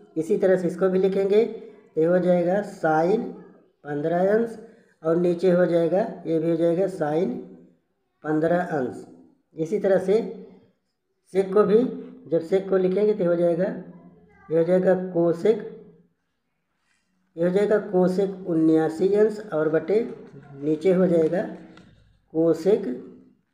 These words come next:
उन्यासी अंश। अब देख रहे हैं यहाँ पर आ गया cos, cos से कट जाएगा, यहाँ पर देखिए sine पन्द्रह, sine पन्द्रह से कट जाएगा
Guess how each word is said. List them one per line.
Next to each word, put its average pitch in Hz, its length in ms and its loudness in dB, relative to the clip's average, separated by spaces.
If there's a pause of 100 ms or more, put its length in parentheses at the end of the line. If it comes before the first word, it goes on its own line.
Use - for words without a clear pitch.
(840)
उन्यासी 165 680 2
अंश। 139 340 -4 (2000)
अब 185 100 0
देख 214 220 6
रहे 220 200 4
हैं 233 240 2
यहाँ 190 260 2
पर 190 120 4
आ 180 100 6
गया 175 220 0 (1800)
cos, 202 380 2 (160)
cos 180 240 2
से 185 100 0
कट 185 200 0
जाएगा, 190 340 4 (480)
यहाँ 160 240 0
पर 185 120 2
देखिए 185 260 2
sine 180 380 0
पन्द्रह, 180 360 2
sine 170 280 0
पन्द्रह 170 260 0
से 180 100 -8
कट 185 140 -4
जाएगा 190 360 0